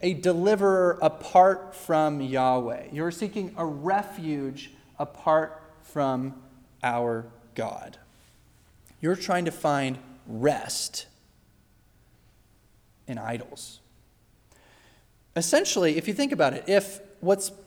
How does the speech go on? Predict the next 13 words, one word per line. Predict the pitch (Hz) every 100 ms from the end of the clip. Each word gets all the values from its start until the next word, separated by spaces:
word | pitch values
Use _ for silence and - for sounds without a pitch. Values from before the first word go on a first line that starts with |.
| - -
wrong | 147 208 277 294
with | 233
our | 190 175
world | 170 202 170 147 131 -
is | 160 151 143 -
this | 147 - -
chaos | - 196 190 165 143 131 -
and | 147
this | 143 - -
emptiness | 208 202 185 139 120 -
and | 151 139
this | 135
darkness, | 127 147 165 160 131 110